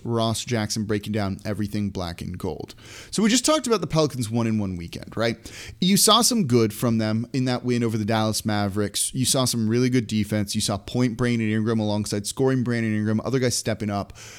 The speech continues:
But it's very clear that there's some players they really cannot rely on. Nickeil really being one of them, and a lot of the guard play in general.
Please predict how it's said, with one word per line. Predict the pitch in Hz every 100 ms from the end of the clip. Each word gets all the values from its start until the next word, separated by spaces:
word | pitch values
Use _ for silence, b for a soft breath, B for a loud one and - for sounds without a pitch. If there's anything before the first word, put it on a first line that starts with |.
| B B B
But | 175
it's | 180
very | 151 226 262
clear | - 196 175
that | 160
there's | 135 123
some | - 127 131 135
players | - 113 113 107
they | 110 104
really | 104 113 123 127 127
cannot | 127 - 139 107 92 92
rely | 110 95 87 76
on. | - -
Nickeil | - - - 190 208
really | 156 127 135 131
being | 120 117 110 98
one | 98 98
of | 95
them, | 95 92
and | 139
a |
lot | 143 214
of |
the | 190
guard | 113 113 120 104
play | - 101
in | 90 92
general. | 117 104 80